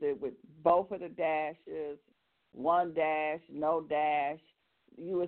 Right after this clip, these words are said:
saying it's the same account, but they, it's, and I was trying to say, is it like how the public account is set up as, like, one is set up as a saving, one is a checking, but they the same account. That's what I was,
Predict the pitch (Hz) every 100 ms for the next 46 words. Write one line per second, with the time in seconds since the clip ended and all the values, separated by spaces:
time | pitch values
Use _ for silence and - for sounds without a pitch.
0 | 175 185 180 170 165 165 147 - 190 208
1 | 233 214 139 - 208 214 208 - - _
2 | - - 160 156 160 151 - 135 156 _
3 | _ _ _ 117 - 135 151 160 220 247
4 | 208 - 190 165 160 160 170 156 139 -
5 | 135 127 - 165 165 165 - 180 160 160
6 | 147 151 _ _ _ - - 143 127 233
7 | 220 190 143 151 147 190 151 147 - 147
8 | - 156 147 151 139 143 139 131 139 139
9 | 147 170 175 170 76 - - 160 156 156
10 | - 143 143 - 139 - 156 156 147 151
11 | 147 147 160 160 151 156 147 - - 156
12 | 151 156 143 135 147 139 151 151 147 143
13 | 131 - 147 139 - 139 170 190 151 117